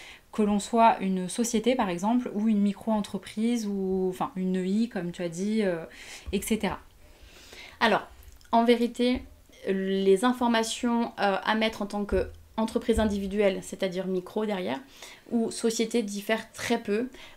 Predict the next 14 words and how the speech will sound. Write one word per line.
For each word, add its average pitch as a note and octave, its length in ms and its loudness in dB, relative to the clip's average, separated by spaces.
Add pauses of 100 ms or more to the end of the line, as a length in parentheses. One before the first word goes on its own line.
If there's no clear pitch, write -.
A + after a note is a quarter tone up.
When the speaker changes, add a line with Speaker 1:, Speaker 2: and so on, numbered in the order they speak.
Speaker 2:
Euh, F#3+ 100 0
c'est G3 240 -2
intimement G3+ 400 0
lié G#3 160 2
au G#3+ 80 2
fait G3+ 300 -6
que, G3 240 0
bah, F#3 160 -4
les F#3 140 0
sociétés G#3 580 -4
ont F#3+ 100 -2
plus A3 320 -2
d'informations, G3+ 720 -2 (380)
euh, F2+ 500 -8